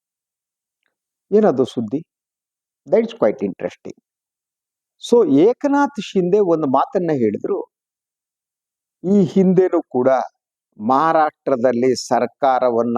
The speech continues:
ಕೆಡವಿದವನು ನಾನು, ಹೊಸ ಸರ್ಕಾರ ರಚಿಸಿದವನು ನಾನು." ಏನಿದ್ರ ಅರ್ಥ? ಯಾಕೆ ಈ ಮಾತು ಹೇಳಿದ್ರು?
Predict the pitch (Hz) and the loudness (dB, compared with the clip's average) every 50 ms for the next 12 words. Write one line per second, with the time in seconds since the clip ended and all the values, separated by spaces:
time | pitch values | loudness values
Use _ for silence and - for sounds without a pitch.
0 | 117 123 - _ _ - 123 104 101 113 117 117 113 113 107 117 104 101 104 - | 0 0 -2 _ _ -4 -2 0 0 0 0 0 0 0 0 -2 -2 -2 -4 -6
1 | - - - - - - - - 50 50 - - _ _ _ _ _ _ _ _ | -8 -12 -12 -10 -10 -10 -12 -16 -20 -20 -20 -20 _ _ _ _ _ _ _ _
2 | _ _ _ _ _ _ _ _ _ _ _ _ _ _ _ _ _ _ _ _ | _ _ _ _ _ _ _ _ _ _ _ _ _ _ _ _ _ _ _ _
3 | _ _ _ _ _ _ _ _ _ _ _ _ _ - 120 123 - 180 151 - | _ _ _ _ _ _ _ _ _ _ _ _ _ -6 -6 -2 -2 -4 -2 0
4 | - 139 123 110 - _ 123 117 113 117 113 107 104 110 107 - - - - - | -2 -2 -2 -4 -4 _ -2 0 0 0 0 0 0 -2 -4 -4 -10 -18 -20 -16
5 | 110 101 101 101 101 101 101 98 101 98 87 82 82 82 80 90 90 - - _ | -8 -4 -4 -4 -4 -4 -8 -8 -6 -4 -4 -6 -6 -8 -12 -12 -14 -14 -16 _
6 | _ _ _ _ _ _ _ _ _ _ _ _ _ _ _ _ _ _ _ _ | _ _ _ _ _ _ _ _ _ _ _ _ _ _ _ _ _ _ _ _
7 | _ _ _ _ _ _ _ _ _ _ _ _ _ _ 120 123 170 190 175 120 | _ _ _ _ _ _ _ _ _ _ _ _ _ _ -4 -2 -2 -2 0 -2
8 | 113 95 95 95 - _ _ - 151 - 190 - _ _ _ _ _ _ _ _ | -2 -2 -4 -6 -8 _ _ -10 -8 -8 -8 -12 _ _ _ _ _ _ _ _
9 | _ _ _ _ _ _ _ _ _ _ 151 180 190 - - 120 107 104 95 - | _ _ _ _ _ _ _ _ _ _ -12 -12 -8 -4 -4 -2 -2 -2 -4 -6
10 | - - 98 95 92 - - 95 | -6 -8 -8 -8 -8 -8 -8 -10